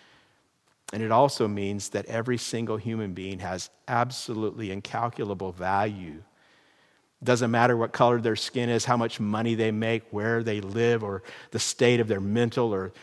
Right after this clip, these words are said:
or their physical capabilities. Every single human being is of incalculable value and significance. And, and this single idea, it's one of the most radical in the world.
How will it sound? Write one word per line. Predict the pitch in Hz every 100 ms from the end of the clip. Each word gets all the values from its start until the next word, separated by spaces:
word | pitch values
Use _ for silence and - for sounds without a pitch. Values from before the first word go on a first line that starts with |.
| -
or | - 104
their | 110
physical | 101 - 131 117 120
capabilities. | 107 123 117 104 95 107 110 110 113 -
Every | 131 143 135 127
single | - - 127 120 113
human | 123 120 120 104
being | 110 113 104
is | 101
of | 101 104 _
incalculable | 139 135 135 - 120 120 139 104 104
value | 87 98 101 110 104
and | 101
significance. | - 101 107 110 104 104 98 107
And, | 104 101 - -
and | 110 110
this | 165 160
single | - 175 170 135
idea, | 120 110 92 117 123 131 -
it's | - 139 -
one | 143
of |
the | 120
most | 113 117 -
radical | 117 123 135 131 131
in | 127
the | 120
world. | 117 131 120 113 92